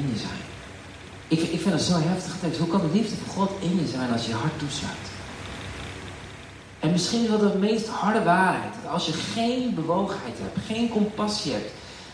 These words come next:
met die andere in nood, hoe kan de liefde van God dan in je zijn? God nodigt je uit. Allereerst te vertrouwen op hem, dat hij meer dan genoeg is voor jou in alle fases van je leven. Ook wanneer de beek opdroogt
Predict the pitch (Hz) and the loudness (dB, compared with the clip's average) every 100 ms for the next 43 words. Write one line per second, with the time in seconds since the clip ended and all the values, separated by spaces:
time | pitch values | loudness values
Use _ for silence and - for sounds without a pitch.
0 | - - 147 156 185 202 185 165 170 160 | -10 -4 -2 0 4 4 4 4 4 4
1 | 113 - 202 233 208 185 254 247 160 202 | 2 -2 0 2 2 4 4 2 -2 2
2 | 240 165 160 180 220 151 - - - - | 2 2 0 0 0 0 -2 -6 -8 -12
3 | - - - - - - - - 208 262 | -14 -14 -14 -16 -16 -16 -10 -6 -2 0
4 | 302 - 170 208 208 202 - - 139 123 | 0 -2 4 6 8 4 0 -2 0 0
5 | 101 - 165 165 214 262 - - 156 202 | -2 -2 0 2 4 4 4 -2 -6 -4
6 | 220 202 147 165 190 160 147 220 180 175 | -2 -2 -4 -2 -2 -2 -2 0 0 0
7 | 208 254 285 269 196 220 214 - 202 220 | 2 4 4 4 2 2 0 2 0 0
8 | 180 - - 165 208 147 143 - 311 277 | -2 -6 -4 -2 -2 -2 -4 2 2 2
9 | 175 - - - 160 - 147 139 156 139 | 0 0 -2 0 -2 -2 0 2 0 0
10 | - - - - - - - - 233 202 | -6 -12 -14 -16 -14 -16 0 6 6 6
11 | 185 160 113 - 180 - - - - 135 | 2 0 -2 2 4 4 2 0 -2 0
12 | 110 101 - | 0 0 -4